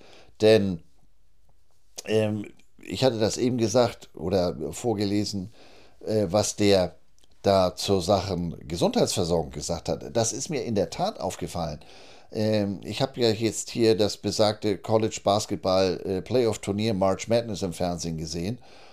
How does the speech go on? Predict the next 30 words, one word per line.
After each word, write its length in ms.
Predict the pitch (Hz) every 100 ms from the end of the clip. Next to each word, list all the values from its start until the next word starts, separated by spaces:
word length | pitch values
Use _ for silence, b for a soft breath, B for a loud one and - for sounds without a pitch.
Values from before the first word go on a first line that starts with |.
| B B - -
Und 200 | 262 113
da 200 | 104 87
sind 220 | 104 82
mir 160 | 95 95
T-V-Spots 840 | 101 - 95 82 - - - -
zur 200 | - 127
kostenlosen 800 | - 104 - 107 98 90 90 101
medizinischen 680 | 92 85 85 113 90 92 90
Versorgung 600 | 87 82 85 82 98 120 B B B
für 180 | - 113
Student 440 | - 113 113 113
Athletes 480 | - - 262 127 -
aufgefallen. 640 | 80 - - - 76 73 -
Also 200 | 92 95
die 280 | 98 98 -
muss 360 | 95 110 110 98
man 200 | 107 104
ja 200 | 104 -
auch 160 | 110
schalten 440 | - 143 226 - 90
bei 300 | 90 90 87
C 260 | - 113
B 180 | 101 90
S, 220 | 101 -
T 140 | - 104
B 140 | 92
S, 240 | 90 87
T 160 | - 104
N 120 | 92
T, 280 | - 107 101